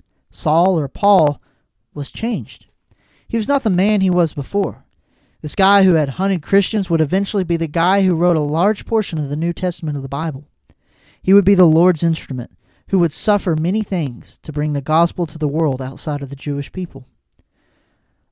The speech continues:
Paul's testimony tells us very clearly that people can change. But the catch is this. People don't change on their own accord. People don't change if they just wake up one morning and decide they're gonna be a good person that day.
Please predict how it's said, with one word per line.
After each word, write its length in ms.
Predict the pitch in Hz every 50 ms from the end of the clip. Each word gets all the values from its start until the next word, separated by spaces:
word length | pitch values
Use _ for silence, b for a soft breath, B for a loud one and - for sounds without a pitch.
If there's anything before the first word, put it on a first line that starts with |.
| - 147
Paul's 440 | - 180 190 185 170 156 - - -
testimony 520 | - 196 202 185 - 175 165 165 160 160
tells 320 | 147 - 175 180 185 165
us 120 | 165 151 -
very 240 | - 170 170 165 147
clearly 480 | - - - 202 214 190 156 113 - _ _ _ _ _ _ _ _ _ _ _ _ _ _ _ _ _ _ -
that 160 | 147 135 -
people 260 | - 175 165 - 147
can 140 | - 135 123
change. 500 | 120 - 165 170 160 131 113 - - - _ _ _ _ _ _ _ _ _ _ _ _ _ _ -
But 120 | 175 -
the 60 | 190
catch 220 | - 254 277 285 -
is 140 | 240 196
this. 340 | - 214 131 107 - - - _ _ _ _ _ _ _ _ _ _ -
People 240 | - 262 - 359
don't 300 | 302 302 285 247 - -
change 440 | - - - 220 220 214 190 170 156
on 100 | 165 156
their 140 | 151 147 147
own 160 | 151 147 143
accord. 480 | 135 - - 180 170 139 120 107 - _ _ _ _ _ _ _ _ _ _ _ _ _ _
People 240 | - - 277 - 339
don't 200 | 285 285 269 196
change 400 | - - - 220 226 220 196 170
if 60 | 165
they 100 | - 185
just 200 | 170 - 185 151
wake 260 | 156 151 170 170 156 185
up 160 | 170 156 -
one 160 | 160 151 147
morning 300 | 143 143 151 143 143 139
and 80 | 135 123
decide 300 | - - 170 156 151 143
they're 80 | 151
gonna 180 | 143 151 143 139
be 120 | 131 139
a 60 | 127
good 220 | 123 - 147 135 -
person 340 | - 151 151 151 - - 123
that 140 | 123 113 101
day. 200 | 123 120 123